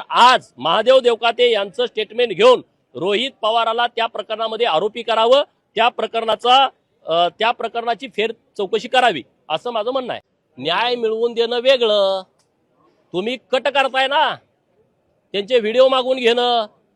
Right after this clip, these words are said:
तुम्ही व्हिडिओमध्ये काय बोललाय त्यामध्ये दुरुस्त्या करणं,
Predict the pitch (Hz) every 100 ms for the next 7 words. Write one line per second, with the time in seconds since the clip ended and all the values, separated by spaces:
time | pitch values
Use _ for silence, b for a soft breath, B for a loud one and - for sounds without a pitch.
0 | _ - 202 233 202 240 247 254 240 226
1 | 254 240 240 240 240 220 - 208 220 180
2 | 202 226 254 240 240 240 247 240